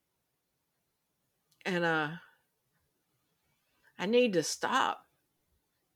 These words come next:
And I need to say thank you. I need to, to take some time and just thank him for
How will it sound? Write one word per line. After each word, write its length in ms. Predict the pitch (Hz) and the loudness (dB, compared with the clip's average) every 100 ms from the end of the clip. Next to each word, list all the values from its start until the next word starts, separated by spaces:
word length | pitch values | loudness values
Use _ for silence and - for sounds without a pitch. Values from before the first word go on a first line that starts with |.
| _ _ _ _ _ - | _ _ _ _ _ -8
And 160 | 170 170 | -4 -2
I 100 | 170 | 0
need 360 | 170 196 220 | -2 -2 -4
to 120 | 202 190 | -6 -4
say 260 | 208 196 | -4 -4
thank 400 | 185 180 196 226 | -4 -4 -6 -8
you. 220 | - - - _ _ _ _ _ _ _ _ _ _ _ 156 | -12 -14 -18 _ _ _ _ _ _ _ _ _ _ _ -10
I 80 | |
need 540 | 160 165 175 190 190 - | -8 -4 -4 -4 -6 -6
to, 340 | 175 160 160 175 _ _ - | -6 -6 -8 -18 _ _ -14
to 140 | - 165 | -8 -2
take 340 | - 208 214 | 2 2 0
some 240 | - 185 | -4 -4
time 460 | 165 202 233 175 - _ _ _ _ _ _ _ _ _ _ _ _ _ _ _ _ - 165 | -2 -2 -2 -8 -14 _ _ _ _ _ _ _ _ _ _ _ _ _ _ _ _ -14 -10
and 120 | 160 | -6
just 340 | 170 165 - | -4 -6 -8
thank 300 | 196 202 202 | -6 -4 -4
him 300 | - 170 151 | -4 -4 -4
for 600 | - 170 165 156 160 151 | -6 -2 2 2 0 -4